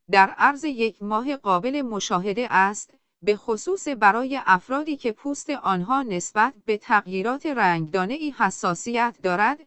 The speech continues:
مناسب می‌باشد. این محصول همچنین دارای خصوصیات هیپوآلرژنیک است و برای انواع پوست، حتی پوست‌های حساس و آتوپیک، مناسب می‌باشد.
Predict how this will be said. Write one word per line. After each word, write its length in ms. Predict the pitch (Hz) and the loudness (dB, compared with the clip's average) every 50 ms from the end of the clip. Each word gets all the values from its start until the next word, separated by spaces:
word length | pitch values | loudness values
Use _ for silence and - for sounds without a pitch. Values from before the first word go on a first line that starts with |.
| _ _ _ _ | _ _ _ _
مناسب 560 | 196 202 208 196 196 185 185 - - 220 180 - | -8 -6 -4 -2 -2 -4 -4 -4 -4 -4 -4 -6
می‌باشد. 640 | 151 151 143 135 139 135 135 - - 151 131 117 - _ _ _ _ _ _ _ _ _ _ _ _ | -8 -8 -6 -6 -6 -6 -6 -4 -4 -4 -4 -4 -6 _ _ _ _ _ _ _ _ _ _ _ _
این 240 | 247 285 403 415 381 | -2 -2 -2 -2 0
محصول 540 | 320 277 226 208 - - - 220 226 285 285 277 | 2 2 2 2 0 -4 -6 -4 -4 -4 -6 -4
همچنین 640 | - 262 233 220 220 - 254 220 262 302 330 285 240 | -2 -2 -2 -2 -2 -4 -6 -4 -4 -6 -8 -4 -2
دارای 460 | 262 226 208 214 247 285 277 302 294 | 0 0 0 0 -2 -4 -4 -6 -6
خصوصیات 840 | 269 - 220 196 190 - 214 190 - - 214 202 233 254 277 - | -6 -4 -4 -6 -4 -6 -8 -10 -8 -8 -8 -6 -4 -4 -4 -4
هیپوآلرژنیک 1200 | 302 269 - 247 220 - - 202 - 180 175 175 175 175 180 175 175 196 190 208 254 302 311 - - - | -6 -8 -6 -8 -8 -6 -6 -2 0 0 2 2 0 0 0 0 0 -2 -2 -2 -4 -6 -6 -8 -2 2
است 380 | 175 175 170 165 - - - _ | 4 4 4 2 -2 -8 -14 _
و 180 | 175 180 185 180 | 2 4 4 4
برای 460 | 180 196 202 196 226 254 262 277 269 - | 6 6 4 4 4 0 -2 -4 -2 0
انواع 480 | 202 208 196 185 214 233 254 - 175 170 | 0 0 0 0 0 -2 0 -2 -4 -6
پوست، 520 | - - 214 214 240 262 - - - _ _ _ _ _ _ | -4 -6 -4 -4 -4 -4 -6 -10 -16 _ _ _ _ _ _
حتی 460 | - 233 226 214 _ - 269 254 254 262 - | -2 -2 -2 -2 _ -2 0 0 0 0 -4
پوست‌های 680 | - 226 202 185 - - _ - 208 190 185 175 175 | -6 -6 -6 -6 -8 -10 _ -4 -4 -2 -2 -2 -2
حساس 680 | 175 185 - 226 202 202 - - 254 254 277 302 - - | -2 0 0 0 0 0 0 0 2 2 2 0 -6 -2
و 200 | 170 202 196 185 - | 2 4 4 4 4
آتوپیک، 720 | 180 190 185 - - 202 185 - 226 226 285 311 - _ _ _ _ _ _ 202 | 2 0 0 0 -4 -8 -6 -4 -4 -4 -4 -4 -6 _ _ _ _ _ _ -8
مناسب 540 | 208 208 202 196 190 185 - - 190 165 - | -6 -4 -2 -2 -4 -2 -2 -2 -4 -4 -4
می‌باشد. 600 | 151 156 147 143 147 139 139 - - 156 135 123 | -6 -8 -6 -6 -6 -6 -6 -4 -4 -4 -4 -4